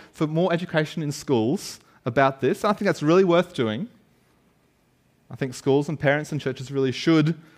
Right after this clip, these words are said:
do their best to teach respectful, appropriate relationships. And if it helps at all, then it's a great thing. I'm totally for that. But it is a deeper problem, isn't it?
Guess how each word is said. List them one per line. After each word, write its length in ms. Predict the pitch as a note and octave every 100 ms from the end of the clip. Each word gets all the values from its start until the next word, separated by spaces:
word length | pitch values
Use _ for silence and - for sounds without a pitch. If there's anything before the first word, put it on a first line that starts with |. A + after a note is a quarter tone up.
| _ _ _
do 100 | C#3+
their 140 | C#3 C3
best 400 | C#3 E3 - -
to 100 | D3+
teach 420 | D3+ C#3 C#3 -
respectful, 560 | C3+ - C3 - - C3
appropriate 380 | - - C#3 -
relationships. 720 | A2 G#2+ G#2 B2 - - - _ _ _ _ _ _ _ -
And 100 | C3+
if 80 | C#3
it 60 |
helps 320 | C#3+ F3+ - -
at 140 | C#3+
all, 400 | D#3 G3 D4 - _ _ _ _ _ -
then 140 | A#2
it's 100 | A2
a 60 | A#2
great 260 | A#2 G2+ -
thing. 200 | F#2+ G2+
I'm 340 | G#2+ A2+ B2
totally 340 | - D3 C3+ B2
for 300 | - A#2+ F2
that. 240 | - - _ _ _ _ _ _ _ _ _ _ _ _ _ _ _ _ _ -
But 140 | G3+
it 60 | C#4
is 60 |
a 60 | A3+
deeper 240 | E3+ E3+
problem, 340 | C#3+ A#3 D#3 A2
isn't 220 | D3+ G2+
it? 180 | -